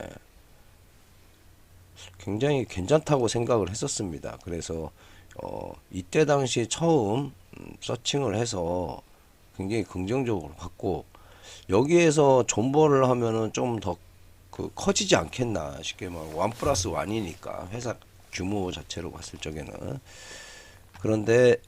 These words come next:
그냥 그 생각만 가지고 존버했더라면 지금 현재 저의 수익률이 마이너스 한 삼십 퍼센트를 맞고 있었겠네요.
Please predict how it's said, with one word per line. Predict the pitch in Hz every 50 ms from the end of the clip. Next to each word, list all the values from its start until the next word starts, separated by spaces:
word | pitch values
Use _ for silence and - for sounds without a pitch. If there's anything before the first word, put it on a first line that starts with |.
| _ - - - - _ _ _ _ _ - _ - _ _ - - - - -
그냥 | - 90 92 98 101 101 101 98 90
그 | - -
생각만 | 92 113 123 127 123 123 123 113 101 95 85
가지고 | - 92 85 85 90 87 87
존버했더라면 | 82 - - 87 90 95 98 95 87 - - 85 80 80 76 76 - - - - 117 135 143 131 - - - - - - - - - - - - _ - - - - - - - - -
지금 | - - - - -
현재 | 82 92 95 104 104 - 107 107 107 107 107 101
저의 | - - 90 85 90 85
수익률이 | - - 107 104 101 95 85 85 82 80
마이너스 | 78 78 85 90 92 90 85 - 85
한 | 82 85
삼십 | - - 113 131 - - -
퍼센트를 | - 120 107 113 98 - - 92
맞고 | 82 82 80 - - -
있었겠네요. | - - - 92 - 104 87 82 80 80